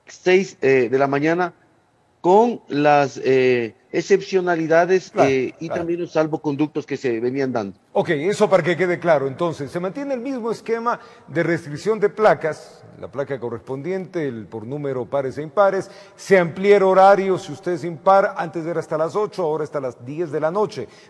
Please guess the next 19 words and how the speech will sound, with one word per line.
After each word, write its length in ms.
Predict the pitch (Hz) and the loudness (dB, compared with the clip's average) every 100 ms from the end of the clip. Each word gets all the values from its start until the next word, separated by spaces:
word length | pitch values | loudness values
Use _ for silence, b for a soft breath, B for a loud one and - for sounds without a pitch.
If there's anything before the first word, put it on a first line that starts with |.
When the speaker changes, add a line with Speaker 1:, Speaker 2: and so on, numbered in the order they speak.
| _ | _
Speaker 2:
pero 220 | 202 190 | 6 8
desde 260 | 185 170 180 | 4 2 2
las 180 | 175 | 2
diez 220 | 147 269 214 | 0 -4 0
de 100 | 214 | 0
la 80 | |
noche 280 | 202 233 202 | 0 -4 -4
no 100 | 196 | -6
circula 480 | 190 160 208 208 - | -8 -10 -4 -4 -4
nadie 600 | 165 185 254 240 233 226 B B 117 | -4 -2 -2 -2 -4 -6 B B 0
de 160 | 180 208 | 4 4
los 200 | 208 - | 2 0
privados 600 | 190 196 208 214 202 - - | -2 2 4 4 0 -6 -2
hasta 640 | 208 220 - 208 175 - 139 | 2 2 2 0 0 -10 -8
las 200 | 147 - | -8 -6
seis 260 | 185 180 | -6 -6
de 80 | 156 | -4
la 100 | 147 | -4
mañana. 400 | 131 120 101 | -6 -10 -14